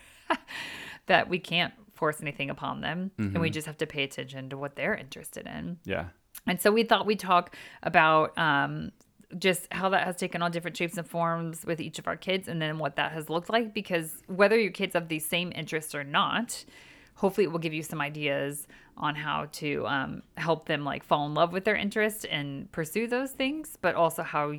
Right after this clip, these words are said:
Speaker 1: you can engage in those.
Speaker 2: Mm-hmm.
Speaker 1: Even if you don't, even if you personally are like, "I'm not extremely interested in that,"
Speaker 2: Mm-hmm.
Speaker 1: um, or you have no knowledge base in it either,
Speaker 2: Yeah.
Speaker 1: that you can still engage in your kids with it.
Speaker 2: But man, it goes such a long way
Speaker 1: It
Speaker 2: when
Speaker 1: really
Speaker 2: you
Speaker 1: does.
Speaker 2: really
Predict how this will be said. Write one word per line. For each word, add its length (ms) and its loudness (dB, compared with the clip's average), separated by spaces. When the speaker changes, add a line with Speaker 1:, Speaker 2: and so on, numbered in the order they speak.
Speaker 1:
you 140 -4
can 180 -10
engage 420 -8
in 100 -14
those. 480 -10
Speaker 2:
Mm-hmm. 220 0
Speaker 1:
Even 320 4
if 160 2
you 60 -2
don't, 320 0
even 220 -2
if 60 -2
you 120 -2
personally 420 0
are 60 0
like, 220 -2
"I'm 120 -10
not 160 -8
extremely 380 -8
interested 380 -8
in 100 -4
that," 180 -2
Speaker 2:
Mm-hmm. 300 -4
Speaker 1:
um, 380 4
or 300 6
you 120 -2
have 200 -8
no 120 -2
knowledge 440 -2
base 220 -6
in 120 -6
it 140 -10
either, 500 -4
Speaker 2:
Yeah. 240 0
Speaker 1:
that 200 0
you 140 -4
can 200 -6
still 720 0
engage 340 -8
in 120 -12
your 80 -10
kids 400 -16
with 200 -12
it. 200 -6
Speaker 2:
But 140 2
man, 200 0
it 160 -4
goes 240 -4
such 260 -4
a 60 -6
long 220 -6
way 280 -6
Speaker 1:
It 80 -8
Speaker 2:
when 120 -2
Speaker 1:
really 140 -2
Speaker 2:
you 80 -2
Speaker 1:
does. 280 -6
Speaker 2:
really 520 -4